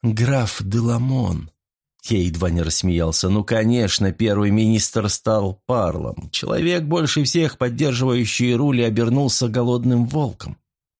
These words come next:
Казета был прав. Деламон слишком властный, чтобы остаться в тени порывистого молодого наследника.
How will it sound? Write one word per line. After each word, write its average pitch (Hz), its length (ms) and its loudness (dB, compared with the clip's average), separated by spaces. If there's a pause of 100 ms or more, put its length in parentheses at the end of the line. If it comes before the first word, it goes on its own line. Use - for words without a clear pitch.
(180)
Казета 90 400 0
был 87 180 0
прав. 110 380 -4 (240)
Деламон 123 500 2
слишком 139 560 0
властный, 143 420 0
чтобы 90 280 -2
остаться 90 460 -2
в - 60 -12
тени 95 460 0 (140)
порывистого 95 640 0
молодого 95 460 0
наследника. 95 720 -4